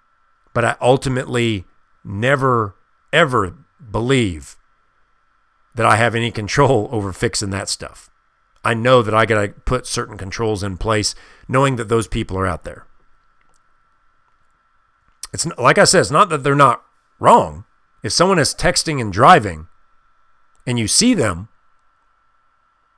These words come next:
and you continue to be in a car right next to them, and three blocks, you go three more blocks, seeing that they're t-, in your, you're trying to get them not to text and drive, but they are not listening. All of a sudden they crash into you.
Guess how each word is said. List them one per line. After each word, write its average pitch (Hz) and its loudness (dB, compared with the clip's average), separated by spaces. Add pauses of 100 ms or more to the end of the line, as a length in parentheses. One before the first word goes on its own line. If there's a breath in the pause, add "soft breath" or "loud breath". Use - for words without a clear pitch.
(140)
and 139 -2
you 135 -2
continue 151 0
to 120 0 (180)
be 135 2
in 147 2
a 117 -2
car 147 4
right 127 0
next 139 -2
to 139 0
them, 110 -2 (2500)
and 113 -4
three 175 -2
blocks, 156 2 (200)
you 127 -8
go 131 0
three 156 0
more 147 2
blocks, 139 2 (280)
seeing 156 2
that 127 -6
they're 120 -4
t-, - -12
in 139 -6
your, 127 -2 (240 soft breath)
you're 120 -6
trying 180 2
to 165 2
get 147 -2
them 151 0
not 143 0
to 117 -10
text - -2
and 113 -10
drive, 143 2
but 113 -8
they 113 -2
are 120 2
not 131 2
listening. 131 -2
All 113 0
of 110 -2
a - -4
sudden 117 -2
they 107 -4
crash 113 -2
into 165 -2
you. 104 -2